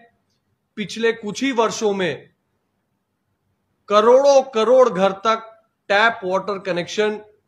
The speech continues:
मोदी जी की सरकार ने जल जीवन मिशन के तहत पहुंचाया है। और सिर्फ ये नहीं, घर की बंदोबस्त नहीं की, गांव तक सड़क पहुंचाई,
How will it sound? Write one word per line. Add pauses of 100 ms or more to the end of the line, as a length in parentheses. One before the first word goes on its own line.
मोदी
जी
की
सरकार
ने
जल
जीवन
मिशन
के
तहत
पहुंचाया
है। (1600)
और
सिर्फ
ये
नहीं,
घर
की
बंदोबस्त
नहीं
की, (220)
गांव
तक
सड़क
पहुंचाई,